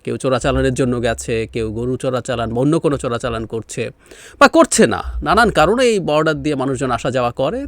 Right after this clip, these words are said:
তাই গুলি করে মেরে ফেলতেই পারে ভারত। এই ধরনের একটা ন্যারেটিভ ভারত যেমন দেয়, বাংলাদেশেরও গুরুত্বপূর্ণ দায়িত্বপ্রাপ্ত লোকজনও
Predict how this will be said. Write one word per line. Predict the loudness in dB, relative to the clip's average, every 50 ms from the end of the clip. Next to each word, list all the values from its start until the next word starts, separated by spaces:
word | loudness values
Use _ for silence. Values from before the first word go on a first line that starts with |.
| -8 -6
তাই | -4 -4 -2
গুলি | -2 -2 -4 -4
করে | -4 -6 -6
মেরে | -6 -6 -8 -8
ফেলতেই | -6 0 2 2 2 4 4 4 4 4
পারে | 2 0 -2 -2
ভারত। | -4 -4 -6 -6 -4 -4 -6 -6 -10 -20 -20 -20 -20 -20 -20 -20 -20 0 _
এই | 6 8 8
ধরনের | 8 8 8 8 8 6
একটা | 4 4 4 4 4 4 4 4 0 -6 -12 _ _ _ _ _ _ _ _ _ _ _ 4
ন্যারেটিভ | 6 8 10 10 10 8 8 4 2 -2 -2 -6 -12 -16 -16 -18 _ _ _ _ _ -10
ভারত | -4 4 8 8 8 8
যেমন | 8 8 8 8 8 8 6 6 6
দেয়, | 6 6
বাংলাদেশেরও | 6 6 4 4 4 2 2 2 0 2 2 0 0 0
গুরুত্বপূর্ণ | 0 0 0 0 0 2 2 2 4 4 2 2 0
দায়িত্বপ্রাপ্ত | 2 2 2 2 0 -2 -4 -4 -2 0 0 0 0 _ _ -4 0 0 0 0 -2 -6 _ _ -8 -4
লোকজনও | -2 0 2 2 2 0 -2 -2 -2 -2 -2 -2 -4 -6 -8 -10